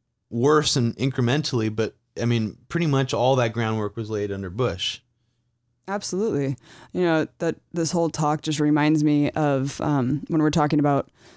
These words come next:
Speaker 2: loyalists and just liberals who adhere to the, the Democratic team and don't really look outside the box or the paradigm.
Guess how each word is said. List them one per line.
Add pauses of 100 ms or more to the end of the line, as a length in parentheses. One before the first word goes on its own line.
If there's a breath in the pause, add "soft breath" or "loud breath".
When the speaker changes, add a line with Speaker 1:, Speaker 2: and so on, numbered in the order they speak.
(340 soft breath)
Speaker 2:
loyalists
and
just (220)
liberals
who
adhere
to
the,
the
Democratic
team (100)
and
don't
really
look
outside
the
box
or
the
paradigm.